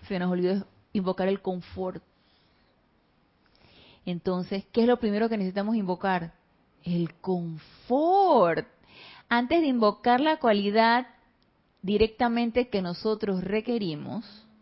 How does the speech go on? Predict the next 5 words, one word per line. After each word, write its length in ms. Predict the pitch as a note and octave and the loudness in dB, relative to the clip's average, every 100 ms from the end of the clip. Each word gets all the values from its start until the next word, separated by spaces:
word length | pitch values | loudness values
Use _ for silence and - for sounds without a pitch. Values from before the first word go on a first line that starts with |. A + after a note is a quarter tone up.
| - _ - - - - - - _ - _ - | -20 _ -20 -20 -20 -20 -20 -20 _ -20 _ -4
necesitamos 560 | F#3 G3 G3+ A3+ C#4+ | -4 -2 0 2 0
primero 340 | A#3 G#3+ A3 A#3+ | 0 0 2 2
invocar 580 | A3+ G3 G#3+ G#3+ A3 - _ _ | 0 0 0 0 -2 -8 _ _
el 160 | C#4+ F4 | -2 4
confort. 760 | G#4+ G4 A#4 B4+ A#4 F4+ A3+ | 2 4 8 10 12 10 4